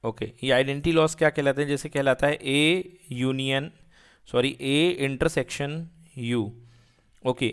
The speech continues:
ये कितना आएगा, A आएगा। A इंटरसेक्शन U मतलब A और यूनिवर्सल का कॉमन, तो कितना आएगा, A आएगा। फिर A यूनियन phi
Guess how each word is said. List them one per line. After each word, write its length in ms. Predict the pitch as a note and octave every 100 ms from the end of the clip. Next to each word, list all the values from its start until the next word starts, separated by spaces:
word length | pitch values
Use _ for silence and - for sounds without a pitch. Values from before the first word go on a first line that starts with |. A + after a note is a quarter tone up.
| -
ये 120 | B2+ C#3
कितना 320 | D3+ D3+ D3
आएगा, 280 | C#3 D3 F3+ - -
A 160 | B2 A2
आएगा। 340 | G2+ G2 G#2+ -
A 220 | B2+ D3
इंटरसेक्शन 640 | D3 D#3 D#3 C#3 - D3+
U 180 | C#3+ D3
मतलब 340 | C#3+ C3+ C#3+ C#3
A 200 | C#3+ C#3+
और 200 | C#3+ C#3+
यूनिवर्सल 480 | C3+ C3 A#2+ - B2+
का 120 | C3
कॉमन, 340 | A#2 G#2+ G#2
तो 100 | G2+
कितना 300 | A#2+ A#2+ A#2+
आएगा, 200 | A#2+ B2
A 180 | C3 B2
आएगा। 320 | B2+ B2 C3+ - - - - _
फिर 240 | - C3+ -
A 540 | C3 C#3 E3 G#3 -
यूनियन 500 | B2 C3+ C3+ C3+ D#3 D#3
phi 220 | - A#2